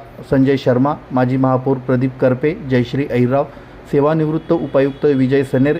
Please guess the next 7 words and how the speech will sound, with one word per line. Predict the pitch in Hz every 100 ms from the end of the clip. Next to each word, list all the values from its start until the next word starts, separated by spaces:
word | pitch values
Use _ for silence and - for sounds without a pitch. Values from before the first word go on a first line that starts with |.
| -
यांच्यासह | 131 131 131 160 113 - - - -
अन्य | 147 165
मान्यवर | 151 139 156 131 120 135
रायगड | 127 131 131 160
विचारपीठावर | 147 131 143 131 131 131 143 - 143
उपस्थित | 120 120 -
होते. | 120 110 107